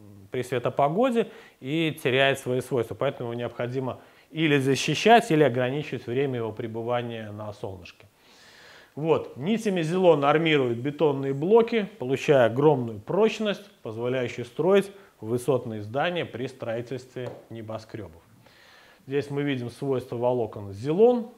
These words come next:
Вот мы видим очень высокую разрывную нагрузку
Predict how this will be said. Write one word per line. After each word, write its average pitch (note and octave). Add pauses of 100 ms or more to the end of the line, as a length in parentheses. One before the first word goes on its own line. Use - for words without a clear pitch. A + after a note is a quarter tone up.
(480)
Вот A#2
мы A2+
видим G#2 (760)
очень B2
высокую B2
разрывную A#2+
нагрузку E3